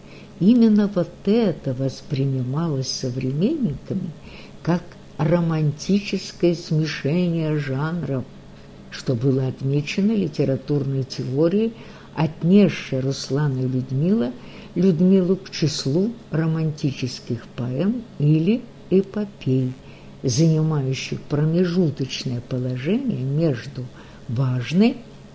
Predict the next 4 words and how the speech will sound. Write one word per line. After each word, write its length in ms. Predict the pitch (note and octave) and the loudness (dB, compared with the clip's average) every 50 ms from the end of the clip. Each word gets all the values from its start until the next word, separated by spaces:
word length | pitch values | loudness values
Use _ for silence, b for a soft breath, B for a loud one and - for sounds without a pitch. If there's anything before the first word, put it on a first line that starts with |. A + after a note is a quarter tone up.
| - - - - | -20 -10 -2 4
и 240 | E3+ G#3 B3+ D4+ - - - - - - - | 4 4 4 4 0 -6 -18 -20 -16 -8 -6
забавной 880 | C#3 A#2 B2+ F3 F#3+ G#3 G#3 G3 C#3+ B2 B2 B2 A#2 B2 A#2 A#2 A#2 A2 - - - - - - - | -4 2 2 4 4 4 4 2 2 0 -2 -2 -4 -4 -4 -2 -2 -4 -4 -8 -14 -20 -20 -14 -10
поэмой. 520 | - A#2+ B2+ C3 - A#2+ - A#2+ B2+ C3+ C3 - - - - - - - - - - - - - - - - - - - - - - - - - - - - - - - - - - - - - - - - - - - - - - - - - - - - - - - - - - B B B B B B B B B B B B | -8 -8 -6 -6 -6 -6 -6 -6 -8 -8 -10 -12 -16 -18 -20 -20 -20 -20 -20 -20 -20 -20 -20 -20 -20 -20 -20 -20 -20 -20 -20 -20 -20 -18 -18 -20 -20 -18 -14 -14 -14 -14 -14 -20 -20 -20 -20 -20 -20 -20 -20 -20 -20 -20 -20 -20 -20 -20 -20 -20 -20 -20 -20 -20 -20 -20 -20 -20 -18 B B B B B B B B B B B B
Однако 680 | - F3+ - - G3+ B3 A#3+ A#3+ - A3+ G#3 G#3 F#3+ | -2 -2 2 4 4 4 4 4 2 2 2 2 2